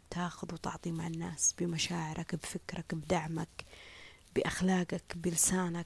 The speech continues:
بتصرفاتك، بسلوكك، باللي تقدر عليه، ب-، حتى بأبسط الأشياء. المهم،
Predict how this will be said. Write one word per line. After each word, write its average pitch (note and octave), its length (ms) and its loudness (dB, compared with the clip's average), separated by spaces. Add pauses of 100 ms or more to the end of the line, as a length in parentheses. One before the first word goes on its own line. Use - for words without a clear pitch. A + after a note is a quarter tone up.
(120)
بتصرفاتك، F3 920 -2
بسلوكك، F3+ 640 0
باللي C4 380 8
تقدر C#4 400 8
عليه، F#3+ 300 6
ب-، E3 140 -2 (120)
حتى - 320 4
بأبسط - 420 4
الأشياء. - 420 2 (960)
المهم، A3 480 8